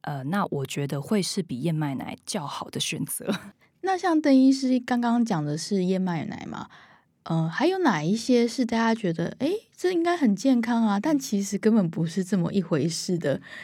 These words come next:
Speaker 2: 假健康食物？
Speaker 1: 是，是，这个就要提到便利商店里面，我发现这几年有一些新兴的饮料，像是天然的果汁，或是天然的蜂蜜柠檬水啊，或是什么，就是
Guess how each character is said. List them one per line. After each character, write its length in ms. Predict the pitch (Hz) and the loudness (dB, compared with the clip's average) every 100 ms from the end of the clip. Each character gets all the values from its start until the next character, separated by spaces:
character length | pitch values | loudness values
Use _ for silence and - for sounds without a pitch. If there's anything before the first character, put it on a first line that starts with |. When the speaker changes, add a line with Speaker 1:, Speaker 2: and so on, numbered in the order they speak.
| - | -4
Speaker 2:
假 260 | - 185 185 | 4 4 6
健 260 | 294 214 | 6 4
康 280 | 180 185 185 | 4 2 0
食 260 | - 160 - | 0 -2 0
物？ 140 | 160 | 2
Speaker 1:
是， 580 | 170 170 - 262 196 165 | 2 0 -2 2 2 2
是， 420 | - 202 170 156 | 0 0 2 0
这 200 | - 330 | 0 -2
个 180 | 254 190 | 0 0
就 280 | - 262 240 | 0 0 2
要 220 | 240 196 | 0 -2
提 240 | - 170 | -4 -4
到 460 | 165 226 190 175 160 | -2 0 2 0 -2
便 200 | - 214 | 0 2
利 140 | 208 | 2
商 300 | 185 202 196 | 0 -2 -2
店 180 | 202 180 | 0 0
里 80 | 139 | 0
面， 320 | 165 175 156 - | 0 0 0 -2
我 80 | |
发 160 | 160 247 | 0 2
现 100 | 277 | 2
这 80 | 269 | 0
几 140 | 190 | -2
年 140 | 147 147 | -2 -2
有 80 | |
一 20 | 147 | -2
些 100 | 214 | -2
新 300 | - 226 226 | 0 0 0
兴 180 | 220 | 0
的 140 | 208 160 | -2 -2
饮 120 | 135 143 | -4 -6
料， 260 | 165 - - - - - - - | -6 -6 -10 -20 -20 -20 -20 -4
像 220 | 208 196 | -2 0
是 480 | - 196 180 165 160 - | 0 0 0 0 -4 -8
天 240 | - 269 | 0 2
然 280 | 254 175 165 | 2 0 -2
的 240 | 170 156 | -2 -2
果 260 | 139 - 127 | -4 -6 -6
汁， 480 | - - 233 240 254 | -8 -4 -2 0 -2
或 160 | 240 | -2
是 300 | 220 226 226 226 - - - | -4 -2 -2 -2 -12 -20 -20
天 360 | - 240 233 226 | -4 0 2 2
然 360 | 185 160 160 | 0 0 -2
的 360 | 160 165 160 151 | -2 -2 0 -2
蜂 260 | - 262 269 | -2 2 4
蜜 200 | 269 240 | 6 4
柠 240 | 202 185 | 2 0
檬 200 | 180 190 | 0 -2
水 400 | 208 - 170 151 | -6 -2 -2 0
啊， 320 | 151 151 156 | -2 -2 -2
或 120 | 170 | -4
是 120 | 185 180 | -4 -4
什 100 | 151 | -4
么， 120 | 131 | -4
就 100 | 190 | -4
是 200 | 240 | -4